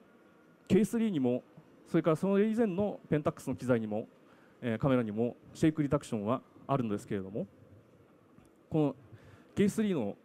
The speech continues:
エスアールは、えー、ジャイロがそれまでのケースリーとも、それ以前の、えー、ペンタックスのカメラのものとも、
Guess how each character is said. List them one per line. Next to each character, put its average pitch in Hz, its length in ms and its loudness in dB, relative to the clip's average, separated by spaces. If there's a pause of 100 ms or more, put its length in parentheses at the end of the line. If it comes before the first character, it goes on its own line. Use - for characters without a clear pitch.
(100)
エ 131 80 0
ス 135 180 2
ア 117 80 4
ー - 40 0
ル 98 100 -4
は、 127 160 -4 (600)
え 107 260 -2
ー、 101 40 -8
ジ 147 60 2
ャ 202 100 6
イ 220 40 2
ロ 143 100 2
が 107 240 -6 (340)
そ - 140 -2
れ 190 60 2
ま 214 100 4
で 185 80 2
の 95 200 -4 (180)
ケ 151 120 2
ー 170 40 4
ス - 140 -4
リ 165 120 0
ー - 40 -2
と - 120 -8
も、 110 160 -4 (480)
そ 156 140 0
れ 147 80 4
以 165 80 0
前 214 100 0
の、 156 220 -4 (320)
え 113 300 -2 (240)
ー、 - 40 -20
ペ 139 60 2
ン 131 40 -4
タ 131 80 2
ッ - 40 -6
ク - 60 -20
ス - 100 -4
の 120 100 -4
カ 135 160 -4
メ 131 80 4
ラ 113 100 0
の 98 100 -8
も 98 120 -6
の 104 60 -4
と 104 80 -8
も、 107 180 -2